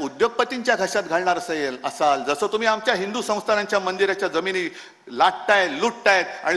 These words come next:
तुमच्या लाडक्या कॉन्ट्रॅक्टरला देत आहात. महाराष्ट्रामध्ये सुद्धा दे-, देवाची, संस्थानाची, मंदिराची जमीन किती राजकारण्यांनी ढापले त्याची यादी काढा.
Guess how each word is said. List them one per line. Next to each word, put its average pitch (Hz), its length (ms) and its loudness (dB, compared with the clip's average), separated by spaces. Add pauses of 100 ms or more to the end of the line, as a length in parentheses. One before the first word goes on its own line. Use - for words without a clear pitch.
तुमच्या 185 320 2
लाडक्या 185 440 2
कॉन्ट्रॅक्टरला 220 720 2
देत 233 220 0
आहात. 151 280 4 (2000)
महाराष्ट्रामध्ये 226 800 6
सुद्धा 233 240 0 (500)
दे-, 165 300 0 (480)
देवाची, 208 480 2
संस्थानाची, 196 760 0 (340)
मंदिराची 220 540 0
जमीन 180 480 -2 (400)
किती 226 220 2
राजकारण्यांनी 233 520 2
ढापले 208 360 2
त्याची 196 240 -2
यादी 185 240 2
काढा. 143 240 -2